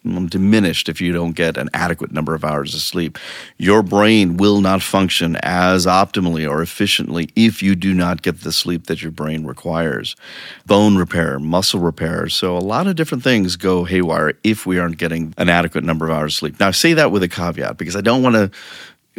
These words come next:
sort of alarm people because it is a common issue. In the United States, I mean, the average number of hours of people that are, that are getting sleep is about six hours. So I think what we need to do is just to s-, be respectful about, yeah,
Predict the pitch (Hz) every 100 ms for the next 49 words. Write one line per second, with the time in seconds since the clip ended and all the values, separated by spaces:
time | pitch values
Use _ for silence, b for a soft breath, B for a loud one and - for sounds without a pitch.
0 | - - - 104 87 80 - 90 87 90
1 | 92 87 82 - - 62 82 - 98 104
2 | 90 90 82 - 101 104 98 - 87 82
3 | 78 76 - 80 80 78 82 - 85 78
4 | 85 92 98 90 - 87 87 - 82 85
5 | 80 - 92 85 85 82 85 78 - 82
6 | 87 85 80 80 - 82 85 80 76 -
7 | - 67 80 82 73 73 - 104 - 80
8 | 87 85 - 73 - 53 90 - - _
9 | B B B B B B - 143 135 180
10 | 156 127 113 104 98 98 92 85 87 92
11 | 85 82 82 90 82 82 - 85 - 82
12 | 78 82 80 92 120 147 151